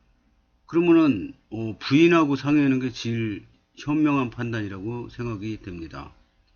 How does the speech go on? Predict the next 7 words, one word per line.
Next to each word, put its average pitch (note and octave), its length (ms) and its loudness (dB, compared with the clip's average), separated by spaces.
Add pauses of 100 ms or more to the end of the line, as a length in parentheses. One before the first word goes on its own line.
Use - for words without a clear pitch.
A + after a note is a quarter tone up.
(500)
여자분들이 C#3 680 2
이런 B2+ 200 -2
거 A#2 80 -6
판단은 D3+ 440 -2
잘하시더라고요. G2+ 880 -12 (3500)
정답은 D3+ 540 2
없어요. F#2+ 520 -8